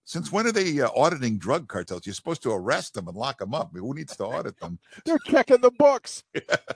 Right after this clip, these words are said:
Speaker 2: Just
Speaker 1: And
Speaker 2: to see if they're getting their vig. When I
Speaker 1: <laughs>
Speaker 2: say this place, you know, it's politically corrupt, well, it's also, uh, corrupt in other ways, significant ways,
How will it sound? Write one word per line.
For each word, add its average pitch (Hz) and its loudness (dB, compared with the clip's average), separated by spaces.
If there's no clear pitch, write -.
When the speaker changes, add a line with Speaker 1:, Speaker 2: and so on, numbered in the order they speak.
Speaker 2:
Just 214 -4
Speaker 1:
And 117 4
Speaker 2:
to 240 -4
see 254 -2
if 247 0
they're 233 2
getting 233 0
their 240 0
vig. 277 0
When 233 0
I 277 -2
Speaker 1:
<laughs> - -18
Speaker 2:
say 247 -2
this 220 -8
place, 220 -8
you 240 -10
know, 196 -10
it's - -14
politically 208 -6
corrupt, 156 -12
well, 202 -10
it's 208 -10
also, 208 -6
uh, 185 -10
corrupt 196 -6
in 226 -8
other 240 -6
ways, 156 -10
significant 190 -14
ways, 117 -14